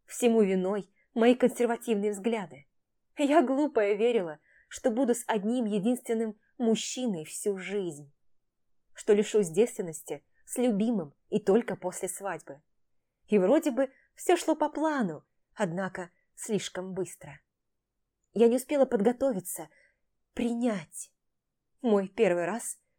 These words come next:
который должен был быть волшебным, оказался далёк от сцен, описываемых в женских книжках. Кроме боли, я не почувствовала больше ничего.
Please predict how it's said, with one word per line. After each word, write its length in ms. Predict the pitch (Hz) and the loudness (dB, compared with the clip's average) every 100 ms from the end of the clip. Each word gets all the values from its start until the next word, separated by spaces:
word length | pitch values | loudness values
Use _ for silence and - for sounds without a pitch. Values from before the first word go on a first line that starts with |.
| - | -4
который 320 | 226 220 226 | -2 2 4
должен 440 | 202 247 196 196 | 6 4 4 2
был 160 | 185 202 | 2 4
быть 240 | 190 240 | 2 0
волшебным, 760 | 220 214 - - 277 190 185 160 _ _ _ | -2 -4 -6 -2 -2 -2 -6 -10 _ _ _
оказался 560 | 220 190 185 214 220 214 | -8 -4 -2 -2 -2 -2
далёк 420 | 240 240 208 - | 0 0 -2 -6
от 120 | 160 | -12
сцен, 420 | - - 202 220 - _ _ | -14 -8 -6 -6 -12 _ _
описываемых 760 | - 233 165 165 - 170 175 170 | -8 -8 -8 -8 -6 -4 -6 -8
в 40 | 160 | -6
женских 420 | 170 160 185 - | -8 -6 -10 -10
книжках. 640 | 226 180 - - - - _ _ _ _ _ _ _ _ - | -8 -8 -10 -14 -18 -20 _ _ _ _ _ _ _ _ 0
Кроме 340 | 226 214 196 | 4 4 2
боли, 460 | 165 165 196 139 - _ - | -2 -2 -2 -2 -8 _ 0
я 120 | 208 | 4
не 100 | 214 | 4
почувствовала 600 | 202 190 269 - 202 185 | 2 -2 -8 -8 -6 -4
больше 400 | 160 170 175 180 | -4 -4 -4 -10
ничего. 520 | 170 160 202 180 147 | -12 -12 -12 -12 -16